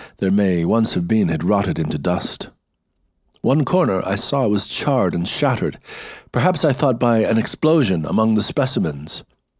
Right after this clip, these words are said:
In another place was a vast array of idols, Polynesian, Mexican, Grecian, Phoenician, every country on earth, I should think. And here, yielding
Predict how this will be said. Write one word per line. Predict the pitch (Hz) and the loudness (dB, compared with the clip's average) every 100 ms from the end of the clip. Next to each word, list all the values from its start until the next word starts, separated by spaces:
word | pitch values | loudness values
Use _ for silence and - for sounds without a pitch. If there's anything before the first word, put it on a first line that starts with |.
| _ _ _ - | _ _ _ -2
In | 135 | 2
another | 135 165 | 2 2
place | 117 98 87 95 | 0 0 0 0
was | 107 95 | -2 0
a | 90 | 0
vast | 113 139 135 - | 0 0 0 -2
array | 101 104 107 | 0 2 2
of | 104 | 0
idols, | - 120 135 110 73 - - - - - - - - | -2 0 0 0 -2 -6 -10 -14 -18 -18 -20 -18 -4
Polynesian, | - 135 120 123 123 98 82 80 - | 0 2 4 4 2 2 0 -4 -4
Mexican, | 107 101 - 113 90 76 82 - - | -2 -2 -4 -2 -2 -4 -8 -16 -4
Grecian, | 120 127 123 98 80 | 0 2 0 -2 -4
Phoenician, | - 101 135 139 - 87 87 | -2 2 2 0 -2 -6 -4
every | 95 113 92 | -2 0 0
country | - - 127 - 92 | 0 -2 -2 0 -2
on | 73 87 | -2 0
earth, | 117 98 | 0 0
I | 80 | -4
should | - 90 | -4 -6
think. | - 117 - - - - - - - - _ - | -2 -2 -4 -10 -18 -16 -16 -18 -20 -20 _ -2
And | 135 | 0
here, | 113 185 180 | 2 2 2
yielding | 135 127 151 147 143 | 2 2 4 4 2